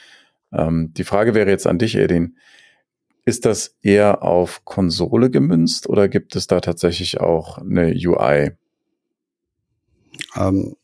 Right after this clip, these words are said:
Speaker 2: wie gesagt, probiert habe ich's noch nicht. Also ich habe da noch gar nichts
Speaker 1: Okay.
Speaker 2: gemacht. Ich habe es nur mitbekommen.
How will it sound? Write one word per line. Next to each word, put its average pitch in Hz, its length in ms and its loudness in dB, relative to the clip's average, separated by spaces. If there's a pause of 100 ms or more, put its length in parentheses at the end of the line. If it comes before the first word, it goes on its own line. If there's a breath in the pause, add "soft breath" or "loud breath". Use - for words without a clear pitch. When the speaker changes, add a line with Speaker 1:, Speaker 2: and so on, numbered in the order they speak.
(240)
Speaker 2:
wie 104 100 -2
gesagt, 110 420 0 (380)
probiert 110 320 2
habe 131 140 4
ich's - 100 -2
noch 107 80 2
nicht. - 360 -4
Also 98 120 -2
ich - 80 -6
habe 110 80 2
da 110 100 4
noch 101 120 4
gar 104 160 4
nichts - 160 2
Speaker 1:
Okay. - 80 -4
Speaker 2:
gemacht. 87 240 -4
Ich - 140 -6
habe 98 80 0
es - 80 -2
nur 131 80 4
mitbekommen. 117 520 -2